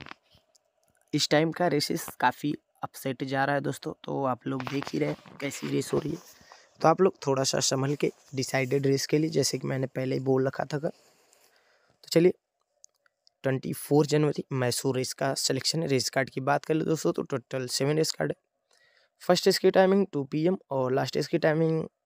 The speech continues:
फ़ाइव पी एम है। चलिए, हम अपना सिलेक्शन देख लेते हैं जल्दी से। फर्स्ट रेस की टाइमिंग टू पी एम, ये इलेवन हंड्रेड मीटर की रेस है,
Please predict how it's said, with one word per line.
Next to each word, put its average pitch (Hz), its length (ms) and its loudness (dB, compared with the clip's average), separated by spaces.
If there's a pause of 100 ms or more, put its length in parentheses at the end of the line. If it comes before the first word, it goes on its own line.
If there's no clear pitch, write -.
(320)
फ़ाइव 131 340 2
पी 139 140 -10
एम 156 120 -6
है। 190 60 -14 (840)
चलिए, 170 220 0
हम 151 160 0
अपना 127 260 -2
सिलेक्शन 131 420 -2
देख 131 180 0
लेते 135 240 -4
हैं 147 160 -6
जल्दी 143 220 0
से। 185 140 -6 (800)
फर्स्ट 180 240 4
रेस 175 120 2
की 180 100 4
टाइमिंग 185 340 4 (140)
टू 139 120 -4
पी 151 220 -4
एम, 185 100 -2 (160)
ये 127 180 0 (140)
इलेवन 139 280 4
हंड्रेड 151 200 4
मीटर 151 220 2
की 147 140 -2
रेस 151 220 -4
है, - 60 -16